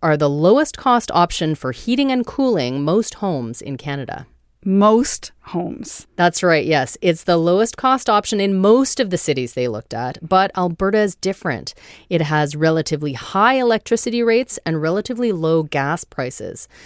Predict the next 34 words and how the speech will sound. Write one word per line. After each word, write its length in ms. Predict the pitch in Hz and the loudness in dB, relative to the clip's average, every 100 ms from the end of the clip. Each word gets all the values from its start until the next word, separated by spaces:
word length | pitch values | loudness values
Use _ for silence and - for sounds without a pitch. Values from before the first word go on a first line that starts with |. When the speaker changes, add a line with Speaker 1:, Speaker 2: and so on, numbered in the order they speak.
| - | -16
Speaker 1:
So 220 | - 214 208 | -2 2 2
in 140 | 208 | 2
some 340 | - 247 320 | 0 2 2
types 320 | 330 247 180 156 | 2 0 -2 -4
of 80 | |
housing, 540 | 139 139 139 143 139 147 | -2 -2 -2 -4 -6 -2
gas 400 | 170 180 262 - | 0 2 0 -2
furnaces 500 | 214 220 - 226 220 | -2 0 2 2 0
plus 300 | - 160 156 | -4 -4 -4
an 80 | 143 202 | -4 0
air 160 | 254 | 0
conditioner 640 | - 196 139 - 131 117 - | 0 -2 -4 -6 -4 -4 -4
are 120 | 143 | -4
going 220 | 143 131 | -4 -4
to 40 | 120 | -4
be 80 | |
the 80 | 117 | -8
cheapest. 640 | - - 277 - - - - | -8 -6 -4 -4 -8 -12 -8
For 160 | 165 | -4
example, 640 | 143 143 139 131 135 120 120 - - - | -4 -2 -2 -2 -2 -2 -4 -10 -20 -8
in 200 | 160 147 | -2 0
multi-unit 760 | 156 202 226 220 180 196 185 151 | 4 4 2 -2 -2 -2 0 2
residential 560 | 170 156 147 147 160 | 2 2 2 0 -2
buildings 500 | 143 143 139 135 135 | 0 0 0 -2 -4
with, 180 | 143 - | -8 -8
like, 160 | 135 120 | -8 -8
a 60 | |
central 580 | - - 160 156 147 135 | -8 -4 -2 -2 0 -2
heating 420 | 127 - 180 156 | -2 -6 -2 0
and 120 | 143 135 | -2 -2
air 160 | 151 | -4
conditioning 460 | 139 139 117 123 110 | -2 -4 -4 -8 -10
system. 520 | - 90 - 85 95 - - - _ - | -8 -10 -10 -12 -14 -18 -20 -20 _ -2
But 380 | 214 185 143 | 0 0 -2